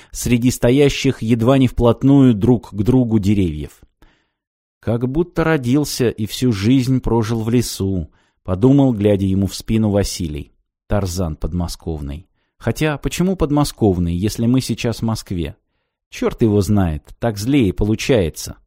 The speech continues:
Тарзан подмосковный. Странно то, что при этом журналист совершенно не чувствовал той самой злости, к которой тщетно взывал. Все, что осталось в нем,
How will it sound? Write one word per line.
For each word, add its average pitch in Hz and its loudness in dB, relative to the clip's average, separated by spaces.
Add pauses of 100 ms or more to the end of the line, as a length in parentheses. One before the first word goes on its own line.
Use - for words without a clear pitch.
(240)
Тарзан 98 0
подмосковный. 82 -4 (1300)
Странно 175 0
то, 185 4
что - -4
при 139 0
этом 151 0
журналист 131 4
совершенно 151 0
не 147 2
чувствовал 104 -2
той 135 2
самой 127 0
злости, 131 0 (400)
к - -18
которой 151 4
тщетно 147 0
взывал. 95 -2 (340)
Все, 165 4
что 160 2
осталось 151 4
в 104 0
нем, 98 2